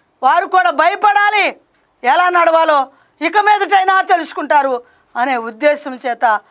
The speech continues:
మరి ప్రియుడైన యేసయ్య వాళ్ళందరిని పిలిచి చెబుతున్నాడు. ఏమంటున్నాడంటే, "నా ద్రాక్ష తోటకు, తోట విషయము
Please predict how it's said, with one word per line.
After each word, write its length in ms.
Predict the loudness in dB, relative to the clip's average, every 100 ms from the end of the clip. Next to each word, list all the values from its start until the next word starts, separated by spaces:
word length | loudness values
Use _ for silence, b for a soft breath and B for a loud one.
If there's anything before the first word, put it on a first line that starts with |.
| b b -4
మరి 160 | -4
ప్రియుడైన 520 | -4 -4 -2 0 0 2
యేసయ్య 580 | 0 0 -4 -2 -2 -2 b b -4
వాళ్ళందరిని 460 | -2 -2 -4 -6
పిలిచి 220 | -6 -12 -10
చెబుతున్నాడు. 440 | -12 -6 -4 -4 -6 _ _ _ -2
ఏమంటున్నాడంటే, 920 | 0 0 -2 -2 -2 -2 -2 -2 -2 _ _ _ -4
"నా 160 | -2
ద్రాక్ష 400 | 0 0 0 -2 0
తోటకు, 600 | 0 0 -2 -4 -6 -8 -12 _ _ _ _ -20 _
తోట 360 | -10 0 0 2
విషయము 680 | 0 -2 0 0 2 2